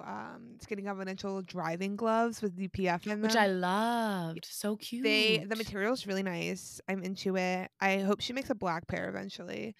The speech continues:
Speaker 1: But I guess that would get
Speaker 2: Mm.
Speaker 1: hot. So maybe that's not the idea.
Speaker 2: What kind of ma-, are they knit, knit?
Speaker 1: Um, it's like a knit. It's like a scrunchy knit material. I could see maybe, like, a bathing suit.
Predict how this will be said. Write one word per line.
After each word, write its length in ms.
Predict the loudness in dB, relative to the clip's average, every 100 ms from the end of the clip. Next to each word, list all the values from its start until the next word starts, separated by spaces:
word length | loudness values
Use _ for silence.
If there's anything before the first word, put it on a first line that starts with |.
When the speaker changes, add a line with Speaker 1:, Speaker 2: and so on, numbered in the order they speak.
| -18 -4
Speaker 1:
But 80 | 0
I 60 | 0
guess 140 | 2
that 100 | 2
would 120 | 2
get 120 | 2
Speaker 2:
Mm. 20 | 2
Speaker 1:
hot. 380 | 4 4 2 -6 _ _ _
So 720 | -12 -4 -2 0 -2 -4 -8 _ -12
maybe 160 | -8
that's 200 | -8 -8
not 120 | -10 -8
the 60 |
idea. 320 | -8 -8 2
Speaker 2:
What 240 | 4 4 4
kind 140 | 2
of 60 | 2
ma-, 100 | 6
are 100 | 6
they 140 | 8 6
knit, 300 | 6 2 -2 _ 0
knit? 400 | 2 2 -2 -12 _ _ _ _
Speaker 1:
Um, 320 | 4 8 6 4
it's 160 | -2 -2
like 160 | -4
a 160 | -4 -4
knit. 500 | -2 2 4 4 0 -2
It's 220 | -4 0
like 160 | 0
a 40 | 0
scrunchy 1400 | -2 -8 -10 -8 0 4 4 4 2 4 4 4 2 -2 _ _ -6
knit 440 | -2 4 6 6
material. 880 | 2 -2 0 0 0 -2 0 0 -2 -4 _ _ _ _ 6
I 120 | 8 8
could 140 | 4
see 160 | 2 2
maybe, 280 | 4 4 4
like, 160 | 2
a 60 | 2
bathing 440 | 4 4 4 -4
suit. 460 | -2 0 2 0